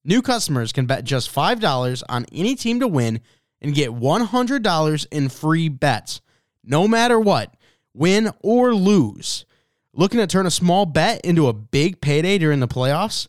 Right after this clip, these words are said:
With DraftKings same-game parlays, you can do just that. Create your own parlay by combining multiple bets, like which team will win, how many goals will be scored, and more. It's your shot at an even bigger payout.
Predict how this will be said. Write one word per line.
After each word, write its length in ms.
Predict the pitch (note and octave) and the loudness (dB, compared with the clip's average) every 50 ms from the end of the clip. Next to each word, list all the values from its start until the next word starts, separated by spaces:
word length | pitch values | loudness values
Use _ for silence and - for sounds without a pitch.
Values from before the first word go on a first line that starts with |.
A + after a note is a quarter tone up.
| _ _ _ _ _ _ _ - | _ _ _ _ _ _ _ -4
With 220 | D3+ E3 D3+ B2 | -2 -2 -2 -2
DraftKings 840 | - C#3+ C3 D3 D#3+ G3+ A#3 - - C#4+ C4+ C4+ C4 G#3+ - - - | -2 -2 0 0 0 0 -2 -2 -2 -2 0 0 -2 -4 -6 -8 -6
same-game 720 | - - F#3 E3 E3 G#3 B3+ A#3 F3+ F3 F3 F#3+ G#3+ B3+ B3+ | -4 -2 0 0 0 0 0 -2 -2 0 0 0 0 0 -2
parlays, 680 | B3+ - F3 D#3 D3 C3 A#2 A2+ A2 A2 B2 B2+ - - _ _ _ _ _ | -2 0 2 2 2 2 0 -2 -2 -2 -2 -4 -6 -10 _ _ _ _ _
you 100 | - E3+ | -6 -2
can 160 | D#3+ G3 F#3+ | 0 0 2
do 260 | E3 D#3+ E3 D3+ C3+ B2+ | 2 2 4 4 2 2
just 500 | A#2 A2+ B2 C#3 B2+ C3+ C3 - - B2 | 0 0 0 0 0 0 -2 -4 -4 -4
that. 440 | B2 A2+ - - - - - - _ _ _ _ _ _ _ _ | -4 -4 -4 -6 -12 -18 -20 -20 _ _ _ _ _ _ _ _
Create 220 | - D#3+ E3 F3+ | 0 0 2 2
your 140 | E3+ D3+ C#3+ | 2 2 2
own 200 | D3 F#3 A#3 - | 2 2 0 0
parlay 400 | - E3 E3+ E3+ E3+ F3+ F#3+ F#3+ | 0 2 2 2 2 2 2 0
by 200 | E3 D3 C3+ C3 | 0 0 -2 -2
combining 500 | - C#3+ C3 A#2+ C3 C3 C3 C3 B2 A#2 | -2 -2 -2 0 0 0 0 0 0 0
multiple 460 | A2 A2+ C#3 G#3+ A#3+ C4 C#4 A3 D3 | 0 0 0 0 0 0 0 0 0
bets, 420 | A2 A2+ A2 A2+ C3+ - - - - _ _ _ _ - | 0 -2 -2 -2 -2 -4 -8 -12 -12 _ _ _ _ -4
like 180 | B2+ B2+ G#2+ | -2 -2 -2
which 320 | G#2 G#2+ B2+ D#3+ - - - | -2 -2 -2 0 0 0 0
team 180 | G#3 G#3+ A3+ | 0 0 2
will 140 | B3 B3 A3 | 2 0 0
win, 340 | D#3 C3+ C3 C3 C#3 D3 - _ _ _ | 0 0 0 0 -2 -4 -6 _ _ _
how 200 | - B2 C3 D3 | -4 -2 -2 0
many 180 | E3+ G3 G#3+ | 0 -2 -2
goals 320 | F#3 D3 C#3 C#3+ D#3 D3 D#3+ | 0 0 2 2 2 0 0
will 80 | E3 | 0
be 120 | D3+ E3 D3+ | 0 0 -2
scored, 380 | - - A#2 A#2 A#2 A#2 A2+ - _ _ _ _ - | -2 -2 -2 -2 -2 -2 -4 -6 _ _ _ _ -4
and 360 | C3 C3 B2+ B2 A#2+ G#2+ G#2 | -2 0 0 0 0 -2 -4
more. 420 | G#2+ A#2+ B2 A#2+ A2+ G#2 - - - _ _ _ _ _ _ _ _ _ _ _ | -2 -2 0 0 0 -2 -4 -8 -14 _ _ _ _ _ _ _ _ _ _ _
It's 200 | - C3 - - | -6 -4 -2 0
your 140 | D#3+ G3 A3+ | 0 0 0
shot 400 | - - G#3 F#3 G3 G#3 - - - | 0 0 0 2 0 0 -2 -4 -4
at 120 | D#3 C#3+ | -4 -4
an 120 | C3+ C3 - | -4 -6 -8
even 360 | - D3+ D3+ D3+ E3+ C#3+ B2 | -4 -2 0 0 0 0 -2
bigger 360 | G#2+ B2 B2 B2 C3+ C3+ C3 | -2 -2 -2 0 0 0 -2
payout. 460 | - - - C3 B2+ A#2 G#2+ G#2+ - | -2 -2 -2 0 0 0 -2 -4 -8